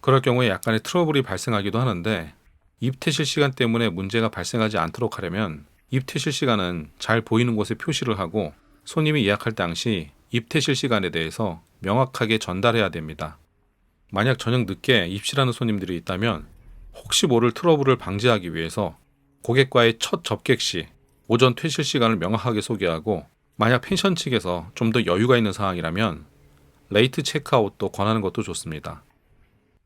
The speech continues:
물론 손님들의 마음을 이해해서 만족도를 높이기 위함입니다. 세 시 입실, 다음 날 열한 시 퇴실.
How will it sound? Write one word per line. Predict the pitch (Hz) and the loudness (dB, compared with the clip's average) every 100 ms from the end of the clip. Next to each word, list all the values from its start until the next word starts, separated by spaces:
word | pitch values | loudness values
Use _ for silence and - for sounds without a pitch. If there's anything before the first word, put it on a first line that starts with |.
| _ _ - | _ _ -2
물론 | 101 113 | 0 2
손님들의 | 165 165 147 135 | 2 2 2 4
마음을 | 117 87 104 92 | 4 2 2 0
이해해서 | 87 85 80 - 98 82 _ | -2 -2 -2 -4 -4 -6 _
만족도를 | 87 85 113 123 127 117 | -2 0 2 2 2 -2
높이기 | 110 82 120 113 90 | -2 -6 -2 -2 0
위함입니다. | 98 101 82 78 76 76 - _ _ _ _ _ _ _ _ | 0 0 -4 -10 -10 -12 -14 _ _ _ _ _ _ _ _
세 | - 151 147 | 0 4 4
시 | 160 | 4
입실, | 127 - - 90 80 - _ _ | 2 2 -4 -6 -8 -18 _ _
다음 | - 117 127 | 2 4 6
날 | 131 113 | 4 2
열한 | 92 113 | 2 0
시 | 113 | 0
퇴실. | - 95 - 80 | -8 -10 -8 -10